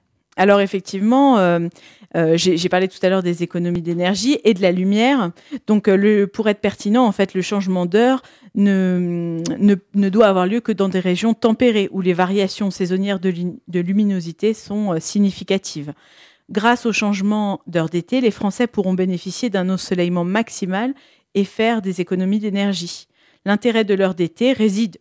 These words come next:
pour ses promoteurs, hein, dans les économies d'énergie qu'elle est censée permettre.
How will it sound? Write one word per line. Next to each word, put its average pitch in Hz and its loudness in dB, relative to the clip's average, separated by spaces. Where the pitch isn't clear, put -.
pour 220 -6
ses 175 -4
promoteurs, 175 0
hein, 220 -10
dans 233 2
les 202 2
économies 202 2
d'énergie 185 -2
qu'elle 233 2
est 254 2
censée 247 -2
permettre. 208 -2